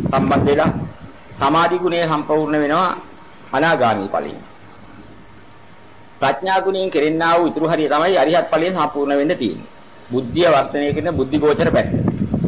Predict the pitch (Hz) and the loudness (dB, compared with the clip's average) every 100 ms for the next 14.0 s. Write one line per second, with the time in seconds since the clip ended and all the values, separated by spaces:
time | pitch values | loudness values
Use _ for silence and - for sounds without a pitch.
0 | - - - 143 131 135 165 190 190 180 | -4 -6 -4 0 0 2 2 4 4 2
1 | 147 131 151 160 196 196 - - - - | 0 0 0 0 0 -2 -2 -10 -18 -20
2 | - - 135 185 165 147 117 98 - - | -20 -6 -2 2 2 0 -2 -4 -6 -12
3 | - - - - - - - - - - | -20 -20 -20 -20 -20 -20 -20 -20 -20 -20
4 | - - - - 123 147 156 156 147 123 | -20 -20 -18 -6 -2 2 4 4 2 2
5 | 123 135 151 190 185 - - 120 120 143 | 0 0 0 -2 -4 -8 -12 -6 -4 -2
6 | 147 190 131 131 156 160 170 156 180 147 | 2 2 4 2 0 0 0 -2 0 2
7 | 123 143 151 156 160 156 135 120 135 156 | 2 2 2 0 0 2 2 0 0 -2
8 | 185 226 - - - - - - - 135 | -2 -4 -8 -20 -20 -20 -20 -20 -6 0
9 | 156 123 160 175 180 185 180 170 143 113 | 4 4 4 2 2 2 2 2 0 -2
10 | - - - - - - - 123 123 151 | -4 -10 -16 -18 -20 -20 -10 -2 0 2
11 | 170 175 180 170 156 156 147 131 - - | 2 2 2 0 0 0 2 0 -2 -2
12 | 120 110 113 156 127 117 135 139 151 139 | -2 0 2 2 2 2 4 2 2 2
13 | 123 143 123 131 135 151 151 156 180 | 4 2 2 2 2 2 2 2 0